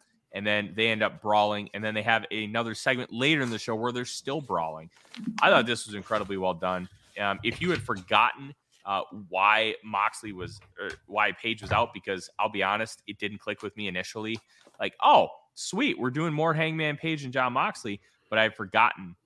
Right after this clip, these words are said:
that he had been knocked out. Excalibur did a great job of mentioning it, um, within the flow of the segment,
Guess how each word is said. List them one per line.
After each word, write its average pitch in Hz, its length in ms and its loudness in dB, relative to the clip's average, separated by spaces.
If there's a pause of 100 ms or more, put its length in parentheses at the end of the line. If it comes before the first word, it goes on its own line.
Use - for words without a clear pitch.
(120)
that 98 160 -6
he 104 140 -4
had 95 120 -2
been 95 120 -6
knocked 90 280 -2
out. 104 200 2 (280)
Excalibur 107 480 0
did 92 140 -8
a - 20 -10
great 101 280 -4
job 101 260 2
of 87 80 -12
mentioning 101 480 -4
it, 101 160 -4 (320)
um, 87 260 -4
within 107 320 -4
the 98 80 -2
flow 104 680 0
of 101 300 -2
the 95 80 -10
segment, 104 500 -2